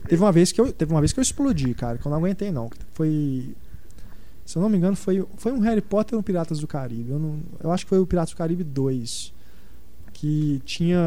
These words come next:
o cinema tava lotado, aí eu tive que sentar do lado de três amiguinhas, né, adolescentes e tal,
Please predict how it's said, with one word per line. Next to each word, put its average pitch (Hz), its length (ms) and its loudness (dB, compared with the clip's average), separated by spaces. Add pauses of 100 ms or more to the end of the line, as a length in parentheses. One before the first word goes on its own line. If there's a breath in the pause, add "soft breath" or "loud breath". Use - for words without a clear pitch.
(420)
o - 40 -8
cinema 156 340 -2
tava 147 220 -2
lotado, 160 600 2
aí 165 140 6
eu 156 60 2
tive 151 200 -2
que - 60 -10
sentar 139 320 -2
do 135 80 0
lado 135 180 -2
de 139 200 -6
três 160 560 -2
amiguinhas, 135 680 -2
né, 139 140 2
adolescentes 127 520 -2
e 143 40 -6
tal, 165 260 -4